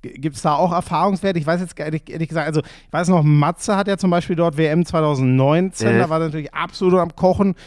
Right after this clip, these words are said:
Speaker 1: gespielt. Äh, war, war das mal
Speaker 2: Ja.
Speaker 1: Thema so? Hast du mal, äh, dich, habt ihr über Köln als Stadt, als Halle schon mal geredet?
Speaker 2: Ja, haben wir schon tatsächlich. Äh, und wir haben ja auch, äh, oder mein ehemaliger Mitspieler Moritz Preuß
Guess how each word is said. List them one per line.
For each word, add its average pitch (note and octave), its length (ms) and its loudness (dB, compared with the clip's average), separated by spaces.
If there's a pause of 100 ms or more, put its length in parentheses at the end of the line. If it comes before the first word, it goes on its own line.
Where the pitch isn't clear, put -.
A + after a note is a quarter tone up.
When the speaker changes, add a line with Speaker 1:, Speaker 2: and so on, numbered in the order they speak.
(140)
Speaker 1:
gespielt. G3 520 -4
Äh, D3+ 200 -10
war, D3 220 -4
war D#3 160 0
das F3 200 -4
mal G3 180 2
Speaker 2:
Ja. G#3+ 100 4
Speaker 1:
Thema G#3 340 -2
so? G#3+ 380 -6
Hast F3 160 -8
du F3+ 40 -6
mal, E3 240 -2 (220)
äh, D#3+ 60 -6
dich, D#3+ 320 -10 (100)
habt D#3 220 -10
ihr F3 60 -6
über D#3+ 140 -6
Köln F#3 460 0 (240)
als D#3 240 -10
Stadt, - 260 -8
als D3+ 160 -4
Halle E3 220 -4
schon G3 120 -6
mal F#3+ 100 -4
geredet? F3+ 420 -8 (680)
Speaker 2:
Ja, A2 360 0 (100)
haben G2+ 140 -2
wir G2 80 0
schon E2 260 -8
tatsächlich. F2+ 640 -6
Äh, F2+ 400 0
und E2+ 320 -4 (140)
wir F#2 180 -6
haben G2+ 140 0
ja G2+ 140 0
auch, F#2+ 340 -2
äh, F#2 320 -2
oder F2+ 320 -4
mein F#2 180 -2
ehemaliger A2 560 0
Mitspieler A#2+ 480 -2
Moritz G#2 320 -2
Preuß - 540 -4